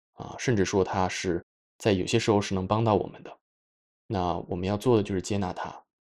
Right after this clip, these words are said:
啊，同时当然要想办法让它在合适的时候出现。啊，作者给了这个心理健康一个很有趣的定义啊，他说心理健康就是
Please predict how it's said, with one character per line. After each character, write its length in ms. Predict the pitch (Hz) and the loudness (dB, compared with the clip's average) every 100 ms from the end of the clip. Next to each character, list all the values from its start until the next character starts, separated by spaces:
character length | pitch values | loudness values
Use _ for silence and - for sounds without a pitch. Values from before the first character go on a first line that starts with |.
| _ | _
啊， 220 | 127 110 - | -18 -16 -10
同 220 | - 131 | -4 -2
时 200 | - 95 | 0 0
当 180 | 92 98 | 2 2
然 200 | 92 - _ _ | 2 -2 _ _
要 120 | 110 | -2
想 260 | 98 - 85 | 0 0 0
办 240 | 151 165 | 0 0
法 320 | 120 - - _ _ _ | 2 0 -2 _ _ _
让 180 | - 113 | 0 0
它 160 | 104 107 | 2 0
在 140 | 110 | -2
合 280 | 98 - 87 | -4 -4 -4
适 200 | - 220 | 2 4
的 80 | 135 | 4
时 120 | - | 2
候 100 | - | -4
出 160 | - - | -6 -8
现。 260 | - - _ _ _ _ _ _ _ _ _ - | -8 -8 _ _ _ _ _ _ _ _ _ -6
啊， 240 | 95 87 | -2 -2
作 180 | 95 123 | 0 2
者 160 | 107 90 | 4 4
给 220 | 92 82 | 2 -2
了 120 | - | -4
这 140 | - | -2
个 160 | 92 85 | 0 0
心 200 | - 131 | 0 -2
理 60 | 107 | 0
健 220 | - 107 | -2 -2
康 180 | 113 113 | 0 -2
一 60 | |
个 240 | 110 110 101 | 4 6 6
很 180 | - | 4
有 80 | 117 | 0
趣 160 | - 139 | 0 2
的 100 | 113 | 2
定 200 | 143 131 | 2 0
义 160 | 151 | 0
啊， 180 | 123 - _ - | 0 -2 _ -8
他 120 | 120 | -2
说 140 | - | 2
心 180 | 123 165 | 4 4
理 60 | 104 | 2
健 180 | 117 | 2
康 140 | 117 123 | 2 2
就 80 | 127 | 4
是 240 | 104 90 | 2 2